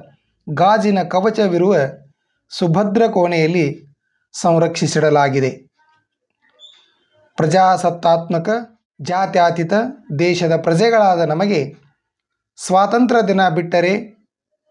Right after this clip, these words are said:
ಹರುಷದ ಹೊಳೆ ಹರಿಯುವ, ಹರಿಸುವ, ದೇಶಭಕ್ತಿ ಪುಟಿದೇಳುವಂತೆ ಮಾಡುವ ಮತ್ತೊಂದು ಹಬ್ಬವೆಂದರೆ ಗಣರಾಜ್ಯೋತ್ಸವ.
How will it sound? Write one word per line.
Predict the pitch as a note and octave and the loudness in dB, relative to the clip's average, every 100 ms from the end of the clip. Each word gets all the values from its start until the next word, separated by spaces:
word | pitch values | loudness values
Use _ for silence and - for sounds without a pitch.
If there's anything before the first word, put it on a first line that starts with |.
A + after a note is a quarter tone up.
| _ _ _ _ | _ _ _ _
ಹರುಷದ | - G3+ A#3+ A#3+ G#3+ | -2 0 2 2 2
ಹೊಳೆ | E3 F3+ A#3+ | 2 2 2
ಹರಿಯುವ, | F#3+ F#3 G3 F#3+ F#3 C#3+ - _ _ _ _ _ _ _ _ | 0 0 2 2 2 0 -4 _ _ _ _ _ _ _ _
ಹರಿಸುವ, | - G#3 A#3+ - F3+ D#3+ D3 - _ _ _ _ _ _ D3+ | -2 0 2 2 2 2 0 -6 _ _ _ _ _ _ -2
ದೇಶಭಕ್ತಿ | G#3 G#3+ G#3+ F#3+ - F#3+ | 0 2 0 -2 -2 -4
ಪುಟಿದೇಳುವಂತೆ | E3+ F3+ E3 A3+ C4 A#3 G#3 G3+ G3 | -2 -2 0 2 2 2 0 0 -2
ಮಾಡುವ | F3+ E3 E3+ E3 | 0 0 2 2
ಮತ್ತೊಂದು | E3 E3 B3+ A#3+ A3+ G#3 E3 | 0 -2 -2 0 2 2 0
ಹಬ್ಬವೆಂದರೆ | D#3+ E3 D#3 D#3+ G#3 E3 C#3 - _ _ _ _ D3+ | 0 2 2 2 0 0 -4 -16 _ _ _ _ -4
ಗಣರಾಜ್ಯೋತ್ಸವ. | G3 A3+ G#3 D#3+ C#3+ D3+ E3+ C#3+ B2+ | 0 2 2 0 0 -4 -4 -8 -8